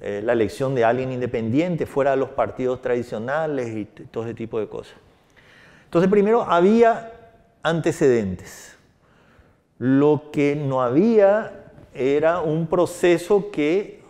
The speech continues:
buscara impulsar más fuertemente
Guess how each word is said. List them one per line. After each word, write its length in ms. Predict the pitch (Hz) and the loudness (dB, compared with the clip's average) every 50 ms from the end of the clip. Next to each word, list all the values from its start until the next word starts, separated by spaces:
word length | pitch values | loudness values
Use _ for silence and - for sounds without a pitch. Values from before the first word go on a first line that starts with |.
| _ | _
buscara 1000 | - 117 117 123 - - - - - 151 139 139 143 147 156 165 180 196 190 - - - - - - | -12 -10 -10 -10 -10 -14 -14 -4 0 2 2 4 4 2 2 0 -2 -2 -8 -12 -20 -20 -20 -18 -12
impulsar 1040 | 151 143 147 139 139 - 160 151 139 120 107 - - - 175 165 175 180 190 180 147 | -8 -8 -6 -6 -4 0 2 2 2 0 -4 -6 0 2 2 4 4 2 0 -2 -4
más 240 | 135 143 151 151 - | -4 -4 -4 -4 -6
fuertemente 1000 | - - 151 143 151 151 175 156 135 127 131 135 139 143 135 - 180 196 190 | -4 0 0 0 0 -2 -6 -8 -8 -8 -8 -8 -10 -10 -8 -8 -10 -10 -10